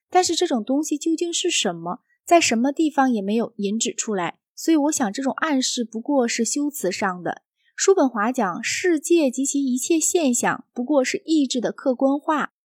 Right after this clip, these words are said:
随着意志的降服，所有那些现象也废除了。世界所赖以构成的，在客观性所有各阶段上无终了、无休止的那种不断的紧张和努力，在前一渐变中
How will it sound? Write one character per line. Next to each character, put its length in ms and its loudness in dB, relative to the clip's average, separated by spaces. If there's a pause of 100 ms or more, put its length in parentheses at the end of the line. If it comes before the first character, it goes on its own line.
(120)
随 180 2
着 140 2
意 300 2
志 160 -2
的 100 2
降 340 -4
服， 300 -4 (180)
所 160 0
有 60 2
那 120 2
些 140 0
现 260 0
象 280 -2
也 100 -4
废 240 0
除 280 -6
了。 180 -4 (280)
世 280 2
界 240 2
所 180 -2
赖 240 2
以 60 2
构 240 0
成 340 -6
的， 240 -4
在 160 0
客 180 -4
观 200 0
性 200 -2
所 160 -2
有 120 0
各 160 0
阶 180 -2
段 260 0
上 280 -4 (300)
无 140 2
终 320 -4
了、 320 -2
无 160 -4
休 320 2
止 160 -2
的 120 -4
那 160 0
种 260 -6
不 100 -4
断 240 0
的 120 2
紧 260 -6
张 240 -4
和 160 -2
努 400 -2
力， 260 -2 (440)
在 160 4
前 280 2
一 80 -2
渐 220 2
变 240 2
中 320 0